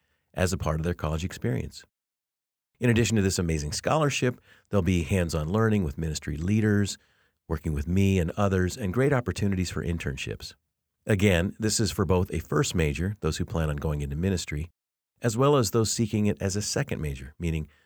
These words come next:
those who are going to become accountants or therapists or graphic designers or teachers or engineers, any number of other vocations, but they also want to grow in their spiritual lives while in college and get a pretty big scholarship to help pay for college.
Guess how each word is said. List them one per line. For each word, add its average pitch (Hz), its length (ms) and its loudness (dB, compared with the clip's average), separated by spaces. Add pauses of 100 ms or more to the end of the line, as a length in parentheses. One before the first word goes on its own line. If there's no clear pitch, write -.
(140)
those 95 200 2
who 98 80 2
are 90 60 2
going 90 200 2
to 87 60 0
become 80 420 -2
accountants 85 540 -4
or 78 120 -6 (100)
therapists 98 560 0
or 80 120 -4
graphic 104 360 -2
designers 92 520 -2
or 73 80 -8
teachers 82 520 -2
or 78 80 -4
engineers, 104 500 0 (540)
any 131 400 4 (120)
number 98 380 2
of 76 160 -2 (100)
other 95 200 2
vocations, 78 680 -2 (340)
but - 120 -2
they 120 100 0
also 156 300 2
want 151 140 2
to 135 60 0
grow 90 360 2
in 98 100 -2
their 98 140 0
spiritual 80 420 -4
lives 78 320 -4
while 76 240 -4
in 85 80 -4
college 110 540 -4 (580)
and 101 320 2 (220)
get 82 100 -2
a 80 60 -2
pretty 76 240 -6
big 73 180 -6
scholarship 71 460 -6
to 73 60 -8
help 69 140 -8
pay 98 140 0
for - 140 -8
college. - 360 -14